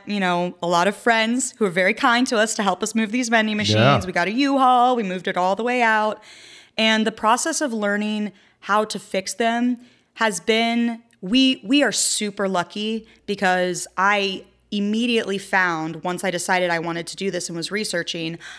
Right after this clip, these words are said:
Speaker 1: I immediately found a community of, like, creative vendors in different states who were doing a similar local thing.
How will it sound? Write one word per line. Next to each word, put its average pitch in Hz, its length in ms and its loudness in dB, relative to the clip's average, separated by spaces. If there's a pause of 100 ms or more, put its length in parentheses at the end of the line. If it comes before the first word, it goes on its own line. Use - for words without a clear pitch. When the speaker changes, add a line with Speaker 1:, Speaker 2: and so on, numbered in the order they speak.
Speaker 1:
I 190 80 -4
immediately 214 420 0
found 180 500 -2
a 170 320 -2
community 180 540 -4
of, 160 100 -4
like, 160 380 -6
creative 185 360 -4
vendors 170 380 -4
in 160 120 -8
different 165 280 -10
states 202 380 -4
who 185 60 -10
were 165 80 -6
doing 170 200 -8
a 165 60 -6
similar 165 460 -6
local 165 280 -6
thing. 185 440 -6